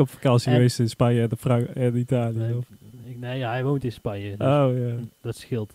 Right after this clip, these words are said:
Speaker 1: <laughs>
Speaker 2: Maar, ehm, misschien op vakantie in Italië en je wil
Speaker 1: Je
Speaker 2: niet
Speaker 1: weet.
Speaker 2: weten waar je allemaal voorbij is
Speaker 1: Ja.
Speaker 2: gekomen. Maar ik denk, ik, ik denk wel dat daar, dat daar meer, eh, van, vandaag was echt een overwinning van Alonso.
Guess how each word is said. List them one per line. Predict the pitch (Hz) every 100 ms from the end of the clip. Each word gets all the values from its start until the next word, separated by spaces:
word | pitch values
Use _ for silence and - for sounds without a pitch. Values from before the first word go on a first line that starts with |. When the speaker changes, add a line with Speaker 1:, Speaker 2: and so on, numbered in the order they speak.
| _
Speaker 1:
<laughs> | 135 131 - 190
Speaker 2:
Maar, | 127 139 370
ehm, | - 143 143 143 139 143 139 143
misschien | 131 117 143
op | 120
vakantie | - 131 135 -
in | 107
Italië | 107 110 107 107 104
en | 107
je | 107 113
wil | 117 131
Speaker 1:
Je |
Speaker 2:
niet | 127
Speaker 1:
weet. | 139
Speaker 2:
weten | 160
waar | 165
je | 127
allemaal | 131 117
voorbij | 117 113
is |
Speaker 1:
Ja. | - 165
Speaker 2:
gekomen. | 107 113 123
Maar | 123 - - 659 - -
ik | 233 226
denk, | 233 226 - -
ik, | 226 -
ik | 233
denk | 226 214
wel | 220 226
dat | 208
daar, | 180 160 151 143 -
dat | 156 156
daar | 165
meer, | 165 156 -
eh, | - - 131 123
van, | 170 170
vandaag | 165 196 185 226 330 - - _ - -
was | 160 -
echt | 190 -
een | 196
overwinning | 180 160 170 165
van | 143 143
Alonso. | 131 123 107 95